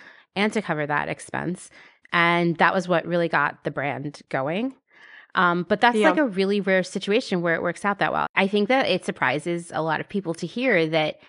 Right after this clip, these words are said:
Speaker 1: designers, small brands, they often work full-time jobs too, just to fund the business. That's, like, almost everyone I know.
Speaker 2: Yeah, and I think also part of this that a lot of people don't realize is in terms of the production,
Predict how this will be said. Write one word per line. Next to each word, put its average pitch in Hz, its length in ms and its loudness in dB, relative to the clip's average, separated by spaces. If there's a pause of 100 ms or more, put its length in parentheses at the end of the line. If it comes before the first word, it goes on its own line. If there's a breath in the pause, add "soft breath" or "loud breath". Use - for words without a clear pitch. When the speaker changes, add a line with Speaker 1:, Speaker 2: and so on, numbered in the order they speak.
(440 soft breath)
Speaker 1:
designers, 160 800 0
small 156 280 0
brands, 151 500 -2
they 160 400 0
often 180 320 0
work 160 160 -2
full-time 147 400 -2
jobs 143 320 -2
too, 165 340 -4
just - 280 -4
to 156 80 -8
fund 135 300 -2
the 139 100 -6
business. 135 360 -10
That's, 190 160 -2
like, 233 140 0
almost 190 320 2
everyone 143 400 0
I 127 80 -4
know. - 340 -8 (200)
Speaker 2:
Yeah, 226 440 2
and 220 100 2
I 233 40 2
think 285 160 -2
also 339 240 2
part 233 300 4
of 220 80 0
this 190 240 2
that 202 100 0
a - 20 2
lot 190 220 4
of - 60 -14
people 196 180 -4
don't 180 380 0
realize 190 580 2
is 185 140 -6
in 190 140 -2
terms 208 220 -2
of 226 80 2
the 208 60 -10
production, 269 800 0